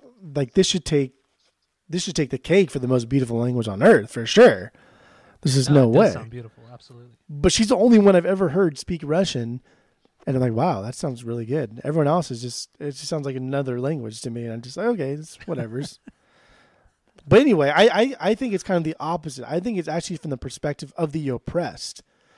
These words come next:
Speaker 1: like a warning to
Speaker 2: Well,
Speaker 1: those
Speaker 2: part
Speaker 1: in
Speaker 2: of it
Speaker 1: power.
Speaker 2: is.
Speaker 1: And, like, the whole thing, be-, I mean, it's taken from, like, a poem from a guy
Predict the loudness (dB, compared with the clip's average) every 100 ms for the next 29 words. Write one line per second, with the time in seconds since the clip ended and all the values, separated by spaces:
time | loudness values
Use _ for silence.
0 | _ _ _ -8 -4 -4 -4 -2 0 0
1 | -2 -4 -2 -2 -2 -4 -4 -4 -6 -12
2 | -20 _ _ _ -8 -8 -4 -2 0 -2
3 | 4 6 6 2 -2 -2 -8 -12 -8 -6
4 | -8 -8 -8 -6 -6 -6 -8 -8 -10 -6
5 | -4 -4 -6 -10 -10 -8 -8 -8 -10 -14